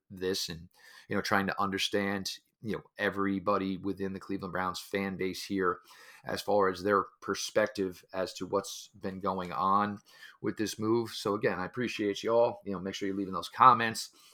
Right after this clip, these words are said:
on whatever podcast app you're using, uh, to listen to your daily dose of all things Dog Pound. Of course, the Locked On Browns podcast. Want to go into here, you know, and we've talked about this, you know, Deshaun Watson's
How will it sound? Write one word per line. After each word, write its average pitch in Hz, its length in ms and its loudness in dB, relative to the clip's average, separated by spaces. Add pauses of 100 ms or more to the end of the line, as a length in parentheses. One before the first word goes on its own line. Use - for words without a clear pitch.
(140)
on 98 160 -4
whatever 101 580 0
podcast 98 640 0
app 92 260 -4
you're 92 160 -4
using, 104 600 2 (540)
uh, 95 240 6
to - 160 -6
listen 98 260 -2
to 98 340 -4 (140)
your 110 180 -2
daily 69 280 -4
dose 64 400 -10 (260)
of 101 100 -2
all 67 160 -4
things - 260 -16
Dog 85 280 -4
Pound. 92 260 -4 (160)
Of - 60 -20
course, - 220 -10
the - 80 -12
Locked - 240 -12
On - 100 -16
Browns - 260 -14
podcast. 90 500 -2 (520)
Want 165 140 6
to 175 60 6
go 160 200 10
into 135 260 4
here, 113 460 4
you 127 100 -2
know, 107 100 2
and 101 100 -4
we've 110 120 0
talked 127 240 6
about 98 280 0
this, - 260 -6
you - 100 -10
know, 95 60 -8
Deshaun 110 400 4
Watson's 104 540 -2